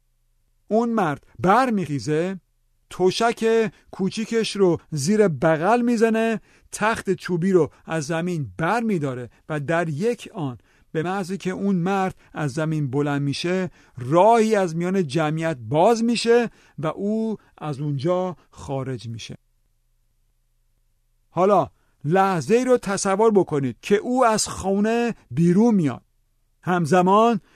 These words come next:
چهار دوست او با شتاب از پله‌ها پایین میان. اونها قدرت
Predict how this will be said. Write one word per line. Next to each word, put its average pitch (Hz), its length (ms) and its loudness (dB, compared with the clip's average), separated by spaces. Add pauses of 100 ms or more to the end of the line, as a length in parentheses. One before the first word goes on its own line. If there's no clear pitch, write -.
(120)
چهار 175 300 2
دوست 190 420 -2
او 208 380 2 (120)
با 190 200 2
شتاب 202 600 0 (120)
از - 240 -6
پله‌ها 175 320 0
پایین 151 360 -4
میان. 127 260 -6 (680)
اونها 185 600 4 (300)
قدرت 190 760 0